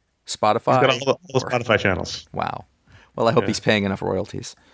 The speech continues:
Speaker 1: Um,
Speaker 2: So, he's good at parties.
Speaker 1: <laughs> Quincy Wiley always feels fine. <laughs> You can't, you can't, you can't, you can't,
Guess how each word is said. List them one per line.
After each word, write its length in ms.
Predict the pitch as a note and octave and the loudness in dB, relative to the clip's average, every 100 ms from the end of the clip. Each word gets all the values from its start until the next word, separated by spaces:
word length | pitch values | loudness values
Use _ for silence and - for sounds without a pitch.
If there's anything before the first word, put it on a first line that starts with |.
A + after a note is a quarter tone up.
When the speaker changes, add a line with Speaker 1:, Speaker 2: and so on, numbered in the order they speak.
| _ _ _ _ - | _ _ _ _ 0
Speaker 1:
Um, 280 | A2 G#2+ G2+ | 4 4 4
Speaker 2:
So, 300 | A2+ A2 - - - _ _ _ | 2 2 -6 -16 -16 _ _ _
he's 100 | B2+ | 2
good 120 | C#3 | 4
at 60 | C#3+ | 2
parties. 440 | C3 G#2 E2+ - - _ _ _ _ _ _ _ - | 4 4 2 -4 -14 _ _ _ _ _ _ _ -20
Speaker 1:
<laughs> 1000 | - _ _ _ _ - F#3 B2 _ - | -20 _ _ _ _ -20 -20 -20 _ -4
Quincy 360 | - C4 A3+ | -2 0 2
Wiley 640 | A3+ G#3 G3+ D3+ A2 G#2+ A#2+ _ _ _ _ _ _ _ _ _ _ _ _ _ - | 4 4 6 6 4 2 -2 _ _ _ _ _ _ _ _ _ _ _ _ _ 0
always 260 | G3 A#3 - | 2 4 4
feels 220 | A3 - | 2 4
fine. 360 | F3 D3+ G#2 - | 4 4 2 -4
<laughs> 40 | _ _ _ _ _ _ _ - - - - - _ - - _ _ _ _ _ _ - - - - | _ _ _ _ _ _ _ -20 -20 -20 -20 -20 _ -20 -20 _ _ _ _ _ _ -10 -4 0 2
You 0 | |
can't, 220 | B3+ A#3 - - - - - | 2 0 -2 -14 -14 -14 -6
you 160 | - - | -6 -6
can't, 640 | - - - - A#3+ - - - - - | -6 -6 -6 -4 -2 -2 -4 -6 -2 -4
you 100 | E4+ | -4
can't, 680 | - - - D4 C4+ - - | -4 -6 -6 -2 -2 -2 -2
you 80 | - | 0
can't, 320 | - - - | 0 -4 -4